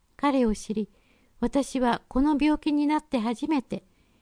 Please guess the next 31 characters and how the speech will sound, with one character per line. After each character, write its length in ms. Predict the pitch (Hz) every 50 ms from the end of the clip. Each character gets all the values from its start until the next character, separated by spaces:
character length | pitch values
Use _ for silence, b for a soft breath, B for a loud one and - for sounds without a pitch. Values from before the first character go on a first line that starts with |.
| _ _ -
世 140 | 247 262 262
の 120 | 294 320
中 260 | 311 294 - - 254
に 180 | 233 226 226 214
受 120 | 214 202
け 140 | - 285 285 294
入 20 | 285
れ 140 | 294 294 277
ら 120 | 285 277
れ 120 | 277 269
た 120 | - 269 254
気 140 | - - 247
持 140 | 254 254
ち 140 | - - 240 240
に 100 | 233 220
な 160 | 220 220 196
り、 140 | 170 185 _ _ _ _ _ _ _ _ _ _ _ _ _ _ _ _ _ _ - -
生 120 | 254 -
き 100 | - -
て 140 | - 277 254
て 140 | - 247 233
よ 160 | 247 277 277
か 140 | - 294 262
っ 80 | - _ _
た 140 | - - - _ _ - _ _ _ _ _ _ _ _ _ _ _ _
と 120 | - 294 294
思 240 | 277 254 262 262 262
え 100 | 254 220
ま 140 | 240 233
し 160 | 214 - - -
た。 100 | -